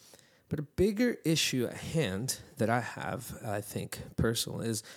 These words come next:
that as Christians and as a church, you know, what are we willing to do about all of this? You know, how is it affecting us? So maybe we should start there because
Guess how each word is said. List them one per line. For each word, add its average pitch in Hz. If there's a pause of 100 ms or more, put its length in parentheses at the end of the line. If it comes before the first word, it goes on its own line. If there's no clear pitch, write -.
(280)
that 104
as 120
Christians 139
and 110
as -
a -
church, - (880)
you 127
know, 117
what 143 (160)
are 147
we 127
willing 117
to 113
do 110
about 107
all 101
of -
this? -
You 107
know, 107
how 135
is 135
it 113
affecting -
us? -
So -
maybe 151
we 185
should -
start -
there 123
because 113